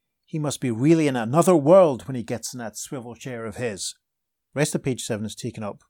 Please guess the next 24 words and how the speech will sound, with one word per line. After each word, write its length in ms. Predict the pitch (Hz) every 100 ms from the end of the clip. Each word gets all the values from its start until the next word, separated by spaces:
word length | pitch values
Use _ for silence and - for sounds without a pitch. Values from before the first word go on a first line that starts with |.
| -
by 140 | 107
a 40 | 107
shot 240 | - 104
of 100 | 104 -
Harlequin 460 | 123 120 120 117
Ellis 360 | 117 117 117 -
with 100 | 113
his 180 | 110 - _ _ _ -
tie 280 | 147 143 131
loosened, 400 | 127 127 143 113
looking 280 | 123 131 107
feverish, 960 | - - 180 190 180 156 110 - - _ _ _ _
with 120 | - -
images 360 | 135 131 113
floating 380 | - - 127 131
around, 400 | 110 117 117 -
probably 200 | - 143
in 60 | 123
his 120 | 107
mind's 300 | 117 120 107
eye. 160 | 120 127
The 80 | 107
captioning 560 | - 185 - 151 120
says, 380 | 107 101 101 107